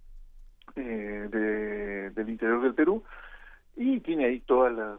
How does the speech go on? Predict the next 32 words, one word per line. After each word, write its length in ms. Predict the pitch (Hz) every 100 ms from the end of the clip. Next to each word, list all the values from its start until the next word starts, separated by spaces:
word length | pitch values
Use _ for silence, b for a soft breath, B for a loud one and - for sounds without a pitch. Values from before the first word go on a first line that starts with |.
| -
comodidades 840 | - 123 113 107 107 113 120 120 113
y 40 | -
todas 300 | - 113 113
las 140 | 110
facilidades 800 | - 110 113 117 120 117 117 113
para 220 | 120 113
poder, 360 | - 117 117 113
este, 540 | 110 - 120 104 107 b b b b
hacer 280 | 123 117 127
una 220 | 131 123
vida 240 | 117 120 120
normal, 480 | 113 113 113 117
cotidiana, 840 | - 123 - 107 117 117 110 113 117 B B B B
acceso 480 | 123 123 131 127 117
a 60 | 117
medios 460 | 127 127 120 113
electrónicos. 640 | 110 107 - 139 151 135 117
Hasta 280 | - -
hace 320 | 123 - 120 123
algún 260 | 120 123
tiempo, 340 | - 143 147 127
por 160 | 117
ejemplo, 300 | 117 120 127
utilizaba 800 | 117 - 117 113 117 117 117 110 B B B B - -
Facebook 520 | 139 139 131 123 113
y 80 | 113
Twitter, 360 | - 151 143 - -
cosas 220 | 123 117
de 40 | 113
ese 140 | 117
tipo, 340 | - 170 156
¿no? 140 | 127